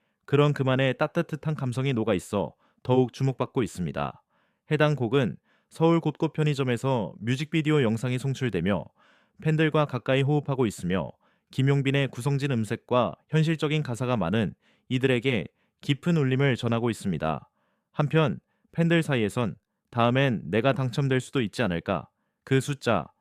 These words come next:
혹시 다시 알려줄 수 없나요?" 라는 댓글이 쏟아지며 또 다른 기적을 기대하는 분위기입니다. 과연 김용빈의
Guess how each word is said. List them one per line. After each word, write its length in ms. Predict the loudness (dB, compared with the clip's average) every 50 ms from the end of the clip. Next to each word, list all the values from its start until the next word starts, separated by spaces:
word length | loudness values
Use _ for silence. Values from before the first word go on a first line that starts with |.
| _ _ _ -4
혹시 400 | -4 -4 -2 -2 -2 -2 -2 0
다시 280 | 0 -2 -2 -2 -2 0
알려줄 360 | 0 2 2 2 2 0 -2
수 140 | -2 -2 -2
없나요?" 480 | 0 0 0 0 2 2 0 0 -4 -8 _ _ _ _ _ _ _
라는 300 | 0 2 2 4 2 0
댓글이 420 | 0 -2 -4 -2 0 0 0 0 0
쏟아지며 640 | -2 0 0 2 0 0 0 -2 0 0 0 -2 -4 -10 _ _ _ _ _ -2
또 100 | 0 2
다른 260 | 4 4 4 4 2
기적을 460 | 0 -2 0 0 2 2 2 2 0 0
기대하는 400 | -2 0 2 2 2 2 0 -2
분위기입니다. 720 | -2 -2 -2 -2 -2 -2 -2 0 0 -2 -2 -4 -6 _ _ _ _ _ _ _ _ _ -8
과연 380 | 0 4 4 6 6 4 2 0
김용빈의 720 | -2 0 2 2 2 2 2 0 2 2 2 2 0 -2